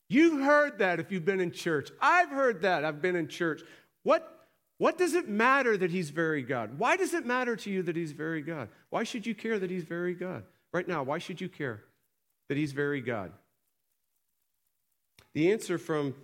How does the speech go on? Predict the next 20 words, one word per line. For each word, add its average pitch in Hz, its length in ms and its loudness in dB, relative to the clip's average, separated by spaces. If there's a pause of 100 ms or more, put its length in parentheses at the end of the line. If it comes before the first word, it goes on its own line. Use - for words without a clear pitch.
(100)
First 165 260 -6
Timothy, 143 440 -2
the 131 240 -4
answer 175 240 -6
from 143 160 -8
the 127 80 -6
Bible 131 400 -4
is 110 160 -6
this, 120 180 -6
because 120 320 -8
only 196 280 -6
God 160 280 -6
can 143 160 -8
ransom 147 420 -8
you. 104 200 -8 (3500)
For 117 80 -6
there 135 160 0
is 123 100 -6
one 139 260 -4
God, 123 440 -6